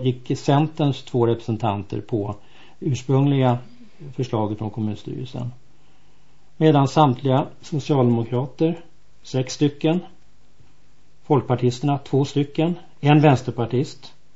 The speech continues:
Anders Berglund själv förstås, och den nationaldemokrat som sitter i fullmäktige. Samtliga de röstade då för Anders Berglunds yrkande. Och då vann det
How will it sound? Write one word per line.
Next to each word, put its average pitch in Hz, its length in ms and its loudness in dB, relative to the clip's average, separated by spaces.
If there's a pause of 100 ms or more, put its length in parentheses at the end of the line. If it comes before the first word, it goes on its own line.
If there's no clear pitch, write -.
(720)
Anders 131 340 2
Berglund 117 360 4
själv 107 200 -2
förstås, 135 540 -4 (100)
och 143 240 -4
den 120 280 4
nationaldemokrat 117 800 -2
som 107 100 -8
sitter 110 200 -6
i 110 40 -6
fullmäktige. 113 540 -4
Samtliga 156 420 4
de 117 200 0
röstade 113 360 -4
då 113 160 -6
för 110 500 2 (260)
Anders 107 320 -6
Berglunds 107 340 -2
yrkande. 113 480 -2 (580)
Och 156 280 2
då 127 360 2 (320)
vann 135 400 4
det 113 240 0